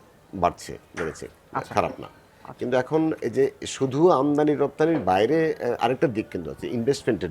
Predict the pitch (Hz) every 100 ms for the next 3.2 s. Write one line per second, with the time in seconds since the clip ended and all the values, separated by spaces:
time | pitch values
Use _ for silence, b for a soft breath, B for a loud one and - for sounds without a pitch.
0 | 73 71 - - 82 90 82 117 139 117
1 | 92 82 78 101 160 135 143 143 139 139
2 | - - 101 120 107 113 123 131 117 107
3 | 117